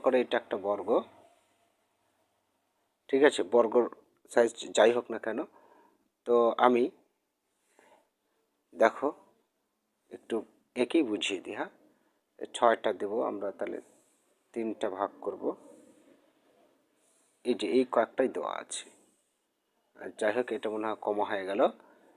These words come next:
তাহলে এদিকে আর একটু ধরে দিতে হবে, ঠিক আছে। আচ্ছা, এরকম। এখন দেখো এক, দুই, তিন, চার, ও এখানে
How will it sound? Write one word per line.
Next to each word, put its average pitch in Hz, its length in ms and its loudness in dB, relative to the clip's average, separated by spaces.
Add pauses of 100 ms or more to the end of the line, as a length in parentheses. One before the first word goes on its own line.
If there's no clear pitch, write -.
(560)
তাহলে 101 240 -2 (140)
এদিকে 101 260 -8
আর 101 160 -2
একটু - 180 -6
ধরে 98 300 -4
দিতে 85 260 -14
হবে, 95 240 -10 (1120)
ঠিক 131 220 -4
আছে। - 160 -4 (600)
আচ্ছা, - 320 -12 (500)
এরকম। 95 340 -4 (1080)
এখন 156 220 10 (100)
দেখো 165 160 8 (220)
এক, 131 80 8 (120)
দুই, 135 180 6
তিন, 131 260 2 (100)
চার, 123 260 2 (280)
ও 135 80 6 (240)
এখানে 165 260 4